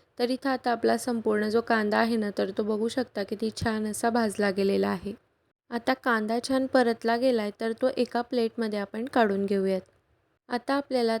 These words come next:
तव्यावरतीच ना अगदी थोडंसं, म्हणजेच अर्धा चमचेच्या सुद्धा कमी आपल्याला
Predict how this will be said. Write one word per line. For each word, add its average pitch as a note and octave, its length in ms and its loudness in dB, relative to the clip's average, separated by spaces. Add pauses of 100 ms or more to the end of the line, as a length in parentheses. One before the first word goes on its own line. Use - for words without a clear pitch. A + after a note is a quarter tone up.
तव्यावरतीच A#3 720 0
ना A3 240 2
अगदी A3 400 0
थोडंसं, B3 540 6
म्हणजेच A3 380 0
अर्धा A3+ 360 0
चमचेच्या A#3+ 540 2
सुद्धा A#3 320 0
कमी A3+ 380 -2
आपल्याला A3+ 440 -2